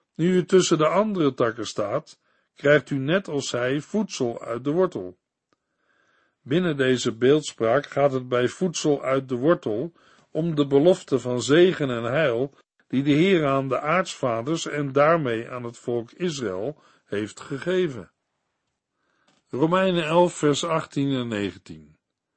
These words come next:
Nu moet u vooral niet neerkijken op de takken die weggebroken zijn. Verbeeld u maar niets. U bent maar een tak en niet de wortel die alle takken draagt.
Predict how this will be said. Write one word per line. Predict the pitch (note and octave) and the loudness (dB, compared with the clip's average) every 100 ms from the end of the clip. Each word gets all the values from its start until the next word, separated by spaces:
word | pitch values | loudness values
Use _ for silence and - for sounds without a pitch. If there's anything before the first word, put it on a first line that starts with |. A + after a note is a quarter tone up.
| _ _ _ _ _ _ | _ _ _ _ _ _
Nu | C#3+ F3+ | 0 2
moet | F#3+ G3+ | 2 0
u | F#3 E3 | 0 0
vooral | D#3+ E3+ D#3+ | 2 4 4
niet | C#3+ D3+ G#3+ G#3 C#3+ | 4 2 0 -2 -4
neerkijken | D3 F3+ F#3+ - C3+ A#2 - | 0 2 0 2 4 4 2
op | C3+ B2+ | -2 0
de | B2 | -2
takken | A#2 F#3 E3 B2+ | 4 2 4 -2
die | A2 A#2 | -4 -2
weggebroken | F3 F3 D3 C#3+ C#3 B2 A2 | -2 -2 -2 2 2 2 -2
zijn. | G2+ F2+ D#2 _ _ _ _ _ _ _ _ _ | -8 -10 -14 _ _ _ _ _ _ _ _ _
Verbeeld | _ - E3+ E3 G3+ G3+ | _ -2 0 4 4 4
u | G3 F#3+ | 0 -2
maar | F#3 | 0
niets. | F3 A#2 - - - _ _ _ _ _ - | 0 -2 -4 -12 -16 _ _ _ _ _ -6
U | E3 | 0
bent | F3 E3+ C#3+ | 2 2 0
maar | C#3+ | -2
een | C3 A#2 | -2 0
tak | - F#3+ G3 - | 4 4 2 -10
en | - C#3 C#3+ | -6 -2 0
niet | F#3 G#3+ F3 C#3+ | -2 -4 -6 -2
de | D3 | 2
wortel | E3 F#3 F3 D#3 | 4 4 2 0
die | D#3 | 0
alle | D3 E3 E3+ | 0 2 0
takken | - D#3+ - C#3 | 0 -2 -2 -6
draagt. | A#2+ G2 F2+ - _ | -4 -4 -8 -14 _